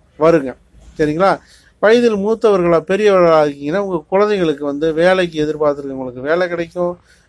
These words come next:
குழந்தைங்களுக்கு திருமணம் பண்ணணும், பண்ண-, பையனோ பொண்ணோ திருமணம் பண்ணணும் அப்படின்ட்டு இருந்தீங்கன்னா அவங்களுக்கு கண்டிப்பாக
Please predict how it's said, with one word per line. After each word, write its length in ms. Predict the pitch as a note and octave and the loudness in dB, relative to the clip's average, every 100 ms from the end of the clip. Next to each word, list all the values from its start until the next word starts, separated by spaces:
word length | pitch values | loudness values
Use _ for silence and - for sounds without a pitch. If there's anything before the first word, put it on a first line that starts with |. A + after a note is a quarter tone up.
| _ | _
குழந்தைங்களுக்கு 520 | D#3+ F#3 F#3 F3 D3+ | 2 2 2 -2 -2
திருமணம் 640 | C#3 F#3+ A3 F#3+ C3+ C3+ - | -4 -2 0 -2 -4 -10 -6
பண்ணணும், 320 | D#3 D#3+ D3+ E3 | -4 -2 -4 -2
பண்ண-, 380 | D#3+ D#3 D3 D3 D#3+ | -2 -2 -6 -6 -4
பையனோ 340 | D#3 D#3+ D#3+ | -2 -2 -2
பொண்ணோ 260 | D#3 D#3 C#3+ | -4 -4 -4
திருமணம் 400 | F#3 F#3+ F3+ D3+ | -4 -2 -2 -2
பண்ணணும் 300 | D3+ D3+ D3+ | -4 -4 -6
அப்படின்ட்டு 460 | C#3+ C#3 D3 D3 C#3 | -6 -6 -6 -6 -8
இருந்தீங்கன்னா 220 | C#3 C#3 | -6 -4
அவங்களுக்கு 400 | C#3+ C#3 C3+ C3 | -2 -2 -6 -6
கண்டிப்பாக 720 | D#3 E3+ F3+ E3 C#3 C#3 C#3+ | -6 -4 -2 -2 -2 -2 -6